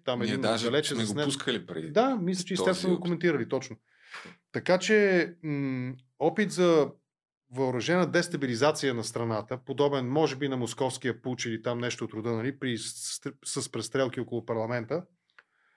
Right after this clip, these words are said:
Speaker 1: а, трябва да има последици. Това означава, че трябва, ние трябва да разберем някога, не казвам кога, когато следствието напредне достатъчно. И при мен го каза, нали, добре би било данс да излезе с доклад, да каже,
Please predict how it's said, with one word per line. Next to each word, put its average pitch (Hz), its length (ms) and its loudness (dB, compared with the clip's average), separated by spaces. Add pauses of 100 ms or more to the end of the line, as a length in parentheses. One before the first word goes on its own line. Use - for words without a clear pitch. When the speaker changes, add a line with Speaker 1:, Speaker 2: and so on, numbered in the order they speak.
(300)
Speaker 1:
а, 135 280 0
трябва 165 240 4
да 185 60 0
има 185 140 2
последици. 139 520 2
Това 160 140 2
означава, 156 320 2
че - 220 -6
трябва, 147 280 2
ние 156 260 -2
трябва 156 220 2
да 160 100 0
разберем 131 520 0
някога, 127 440 0
не 127 100 -6
казвам 123 360 -2
кога, 110 380 -4 (140)
когато 127 340 -2
следствието 127 400 -6
напредне 113 360 -4
достатъчно. 117 680 -6 (640)
И 127 200 0
при 117 120 0
мен 170 200 4
го 170 100 -4
каза, 120 280 2
нали, 139 300 -2 (1200)
добре 131 260 2
би 180 100 -2
било 170 220 4
данс 151 300 2
да 151 60 -2
излезе 127 300 -2
с 131 120 -8
доклад, 170 380 0
да 120 100 -8
каже, 113 340 -2